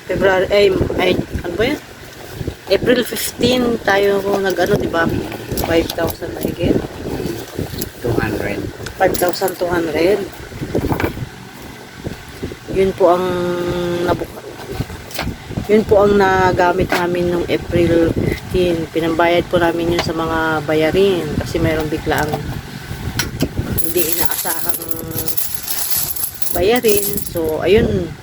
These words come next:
Speaker 1: po ang ginamit namin yung mula nung April one hanggang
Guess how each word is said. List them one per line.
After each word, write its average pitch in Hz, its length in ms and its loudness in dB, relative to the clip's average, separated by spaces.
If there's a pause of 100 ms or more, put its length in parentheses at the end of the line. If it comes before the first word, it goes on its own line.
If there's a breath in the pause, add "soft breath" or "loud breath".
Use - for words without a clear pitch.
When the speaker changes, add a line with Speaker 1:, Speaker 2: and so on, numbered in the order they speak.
(140)
Speaker 1:
po 165 80 -2
ang 160 160 0
ginamit 156 480 2
namin 165 480 2
yung 160 80 -2
mula 156 400 2
nung 208 440 6
April 185 480 4
one 175 200 6
hanggang 170 320 2